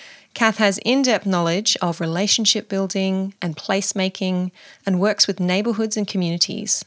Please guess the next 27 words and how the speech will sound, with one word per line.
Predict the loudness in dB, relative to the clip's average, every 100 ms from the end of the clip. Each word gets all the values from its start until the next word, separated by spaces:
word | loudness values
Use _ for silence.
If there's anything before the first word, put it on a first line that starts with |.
| _
to | -4
build | 0 -2 -4
capacity | -10 -6 -2 0 0 -2 -8
and | -8 -6 -4 -6 -6
resilience. | -6 -4 -4 -6 -8 -6 -6 -6 _ _ _ _ _ _ _ -6
At | -2
the | 2
moment, | 2 0 -2
Kath | 0 0 -2
is | -2 0 0
the | 0
president | -2 -2 -2 -4 -2
of | 0 0 0
the | -4 -2
Committee | -2 0 0 -2
for | -4 0 0 0
Meals | 0 0 2 2
on | 0 0
Wheels | 0 -2 -2 -2 -4 -20 -4
Western | -2 0 0
Australia | 0 0 0 -2 -4 -14 _ -20 -20 -6 -2
and | 0
also | 2 0 0
a | 0
national | 0 0 0 -2
board | -2 -4 -2
member | -4 -4 -6